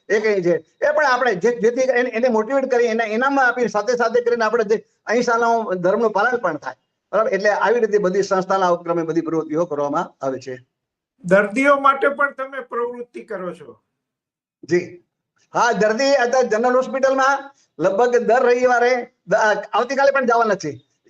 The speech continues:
Speaker 1: એટલે
Speaker 2: હમ.
Speaker 1: લગભગ બસો સિત્તેર થી ત્રણસો જેટલા દર્દીઓ છે. એક એક દર્દીને તે બે, બે બેડ ઉપર જવાનું,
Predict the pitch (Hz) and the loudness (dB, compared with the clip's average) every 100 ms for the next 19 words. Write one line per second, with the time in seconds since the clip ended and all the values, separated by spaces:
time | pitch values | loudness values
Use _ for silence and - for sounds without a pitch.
0 | _ 220 240 254 208 208 240 214 214 262 | _ 2 4 4 4 2 0 0 4 2
1 | 247 226 254 247 240 220 226 214 202 180 | 2 0 0 0 -2 -2 0 0 2 2
2 | 165 165 156 156 214 240 _ _ 202 277 | 0 -2 -2 0 0 -2 _ _ -2 0
3 | 285 302 247 262 254 262 254 240 233 226 | -2 -4 0 0 2 -2 2 0 2 0
4 | 208 208 - 190 226 226 214 226 214 208 | 0 -4 -8 -2 0 2 2 2 2 2
5 | 180 170 156 190 240 | 2 2 2 0 -2